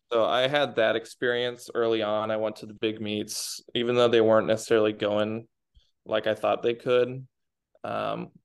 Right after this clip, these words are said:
I got that opportunity, and that, I think, really helped me feel like, "Yeah, this is good." Um, I'm seeing good results.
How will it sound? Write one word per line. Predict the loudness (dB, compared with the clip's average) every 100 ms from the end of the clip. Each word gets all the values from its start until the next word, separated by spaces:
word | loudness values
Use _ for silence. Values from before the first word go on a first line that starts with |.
| -6
I | -4
got | -2 -2 0
that | 2
opportunity, | 2 0 -4 -8 -6 -2 -2 -2
and | -2 -4
that, | -2 -2 -4 _ _ _ _ _ _ _ _ -16
I | -10
think, | -10 -10
really | -10 -6 -6 -8 -14 _ _ _ _ _ -6
helped | -6 -6 -10
me | -8 -8 -12 _ _ _ _ _ _ _ _ _ _
feel | 2 4
like, | 2 0 _ _ _ -4
"Yeah, | 0
this | 0 -2
is | -4
good." | 0 4 4 4
Um, | 2 0 -4 -8 -12
I'm | -12
seeing | -6 -4 0
good | 2 2
results. | 2 4 4 2 0 -8 -8